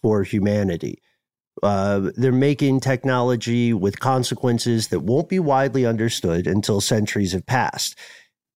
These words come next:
And this period of time i-, is popularly known as the Anthropocene, the age of man. Uh,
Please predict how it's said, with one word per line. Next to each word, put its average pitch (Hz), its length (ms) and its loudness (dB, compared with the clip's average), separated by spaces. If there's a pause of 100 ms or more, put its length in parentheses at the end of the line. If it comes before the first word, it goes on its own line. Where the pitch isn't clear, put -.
(100)
And 95 180 2
this 147 400 0 (260)
period 156 360 2
of 196 100 -2
time 87 440 -2 (120)
i-, 101 340 0
is 110 160 0
popularly 127 840 0
known 95 380 0
as 98 360 -2
the 131 160 4
Anthropocene, 107 800 -2 (320)
the 117 340 2
age 104 580 0
of 92 220 0
man. 101 460 0 (380)
Uh, 127 300 2